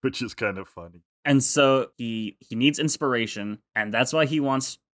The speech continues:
Speaker 2: the crystal onyx. It inspired his grandpa way back then when his grandpa saw it, and now he wants it to inspire him as well.
Speaker 1: Uh, you're really not gonna take Viridiana Jones's cue up and call him the Chronics?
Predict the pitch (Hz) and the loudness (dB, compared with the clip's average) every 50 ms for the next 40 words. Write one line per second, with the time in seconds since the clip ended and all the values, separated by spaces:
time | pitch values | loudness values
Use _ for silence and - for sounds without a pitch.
0 | _ - 139 - - 127 113 - 127 113 110 110 101 98 92 - - - - - | _ -6 -6 0 0 -2 0 0 -4 -4 -4 -6 -6 -8 -10 -14 -14 -14 -10 -8
1 | 123 123 120 113 107 - - - 120 127 139 156 165 160 180 160 135 - 131 117 | -6 -4 -2 -2 -2 -2 0 4 4 4 4 4 2 0 -2 -4 -2 -2 0 0
2 | 117 120 - 127 113 104 98 95 95 101 92 101 - - 107 107 127 147 139 110 | 0 0 -2 -2 -4 -4 -4 -4 -4 -4 -6 -6 -6 -8 -6 -6 -6 -6 -6 -6
3 | 107 104 95 - - 101 110 120 - - 90 - - - 76 78 73 87 - _ | -8 -8 -8 -8 -8 -6 -6 -6 -6 -8 -8 -8 -8 -8 -8 -8 -8 -8 -10 _
4 | _ _ - 101 101 101 101 98 98 - 127 127 123 120 120 120 117 113 - 113 | _ _ -14 -12 -10 -8 -8 -8 -8 -4 -2 -2 0 0 0 0 0 0 -2 -4
5 | 107 - - - 127 113 110 107 - - - 101 101 98 98 95 95 - _ _ | -4 -8 -10 -8 -8 -6 -6 -6 -6 -6 -4 -4 -2 -2 -4 -4 -8 -10 _ _
6 | _ - 120 113 104 104 85 98 98 - 92 95 90 76 62 64 - _ _ _ | _ -8 -8 -6 -6 -8 -10 -10 -12 -12 -10 -8 -8 -8 -8 -10 -14 _ _ _
7 | _ _ _ - 123 123 123 135 151 180 220 214 202 196 185 170 143 131 135 143 | _ _ _ -4 -4 -4 0 0 0 2 2 2 2 2 0 0 2 4 2 2
8 | 143 - 160 147 135 135 117 - - 120 123 113 _ - 110 101 98 101 104 107 | 2 0 -6 -4 -2 -2 -4 -4 -4 -6 -6 -6 _ -8 -6 -4 -2 -2 -2 -2
9 | 117 117 110 107 107 110 107 98 90 82 - 98 92 95 101 98 104 92 98 101 | -4 -4 -4 -4 -4 -4 -6 -8 -10 -10 -10 -6 -4 -4 -4 -4 -6 -10 -12 -14
10 | - - 104 92 - - _ - - 104 104 104 110 117 123 120 - 117 95 85 | -16 -18 -18 -16 -16 -18 _ -14 -10 -8 -6 -4 0 0 -2 -2 -2 -10 -10 -8
11 | - 107 104 110 110 104 92 90 - - - 95 87 90 95 107 123 139 - - | -6 -6 -4 -4 -4 -6 -8 -12 -12 -10 -8 -6 -2 -2 -2 -2 -2 -6 -8 -12
12 | - - | -16 -18